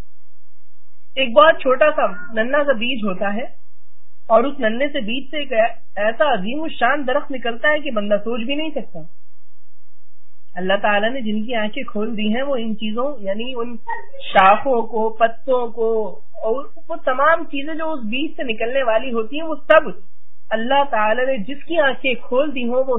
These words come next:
سب کچھ اس بیج میں دیکھ لیتا ہے۔ اللہ تعالیٰ نے قرآن میں فرمایا نا، فَهَلْ يَسْتَوِي الْأَعْمَى وَالْبَصِيرُ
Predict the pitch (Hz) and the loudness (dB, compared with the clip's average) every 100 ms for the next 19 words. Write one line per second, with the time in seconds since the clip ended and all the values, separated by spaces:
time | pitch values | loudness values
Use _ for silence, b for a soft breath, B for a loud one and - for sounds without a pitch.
0 | - 254 - 285 285 - 240 202 202 247 | 0 -2 -2 -2 -2 -4 -2 -2 -2 -2
1 | 233 202 170 165 160 147 151 - - - | -2 -2 -2 -2 -2 -2 -4 -4 -4 -4
2 | - - - - - - - - - - | -2 -2 -4 -2 -2 -2 -2 -2 -2 -2
3 | - - - - - - 160 165 180 180 | -2 -2 -2 -2 -2 -2 0 2 2 4
4 | 185 202 196 190 214 214 202 208 262 311 | 2 0 0 0 0 -2 0 0 0 0
5 | 294 247 202 - - 190 226 277 262 262 | -2 -2 -2 -2 0 2 2 2 0 0
6 | 269 262 277 294 240 254 294 220 156 - | -2 -2 -2 0 2 4 2 0 -2 -4
7 | - - - - - - - - - 196 | -4 -4 -2 -2 -2 -2 -2 -2 2 4
8 | 220 190 190 254 240 | 4 4 2 0 -2